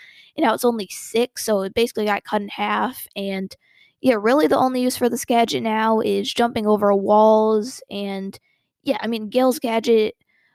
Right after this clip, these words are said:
also one of the most problematic and broken things in the whole entire game. And, yeah, they finally, um, nerfed it enough. I mean, now I feel like it's gonna be unusable and it might need a buff at some point.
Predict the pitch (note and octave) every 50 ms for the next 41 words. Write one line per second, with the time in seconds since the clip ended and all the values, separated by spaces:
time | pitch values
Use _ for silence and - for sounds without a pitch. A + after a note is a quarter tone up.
0 | _ _ _ _ C4 C4+ C4+ - - C4+ B3 B3+ B3 A#3+ A#3 A#3 A#3 A#3 A#3 A3+
1 | - - - A3+ A3 A3 A3 A3 A3 G#3+ A3 G#3+ - - - C#4 - G#3+ A3 G#3+
2 | G#3+ A3 - - G#3+ G#3+ G#3 - G#3 G#3 G3+ E3+ G#3 G#3 G#3 - B3 G#3 G#3 G3+
3 | G3 A#3 A#3 A3+ A3+ A3+ A#3 A3+ A3 - - F#3 F#3 F#3 F#3 F#3 F#3 F#3+ G3+ -
4 | _ - _ B3+ A#3+ G3+ - - - - _ - B3 B3 C4 C4+ C4+ C4+ C4 B3+
5 | B3+ B3 B3 A#3+ A#3+ A#3 - - - - G#3+ G#3+ G#3+ G#3+ G#3+ G#3 G#3 A3+ B3+ -
6 | - - _ _ _ _ _ A#3 A#3+ A#3+ B3 B3 A#3+ - - B3+ A#3+ A#3 A#3 A#3
7 | A#3 A#3 A#3 - - A3 G#3+ A3 A3 A3 A3+ B3 B3 - C4 C4+ B3+ B3+ - -
8 | - A#3 A3+ A3 G#3 G#3 G3+ - A3+ G#3+ G#3 G#3 G3+ - - F#3+ F#3+ F#3+ G3 G3+
9 | A3 A3 G3+ G#3+ G#3+ G#3+ G#3+ G#3 G#3 G#3 F#3+ F#3+ F#3+ F#3 - G3+ F#3+ F#3 F#3 -
10 | _ - G#3+ A3+ - - A3+ - - - A3 G#3+ G#3 - - A3 A3+ A3 G#3+ G#3+
11 | A3